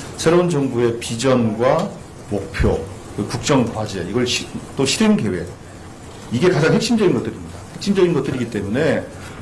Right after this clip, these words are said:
그러나 이거는 이제 오 년 정부의 밑그림을 그리는 작업들이고 당장의 현안들은 또 돌아가게 돼 있는 거 아니겠습니까? 이 현안은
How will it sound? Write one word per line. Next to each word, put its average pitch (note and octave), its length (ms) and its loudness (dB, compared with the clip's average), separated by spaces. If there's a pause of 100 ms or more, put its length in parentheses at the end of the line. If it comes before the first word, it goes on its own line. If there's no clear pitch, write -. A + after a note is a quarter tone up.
(140)
그러나 F#3 240 4
이거는 E3+ 340 2
이제 C#3+ 100 -2
오 A#2 160 2
년 E3 640 0
정부의 C3+ 400 2
밑그림을 E3 460 2
그리는 A#2+ 220 2
작업들이고 A2 960 -2 (460)
당장의 C#3 640 4
현안들은 A#3+ 500 4
또 B2+ 100 -2
돌아가게 B2+ 380 2
돼 G#2+ 120 -2
있는 A#2+ 160 2
거 A#2+ 60 0
아니겠습니까? F#2 560 -4
이 A2 120 0
현안은 F#3+ 680 4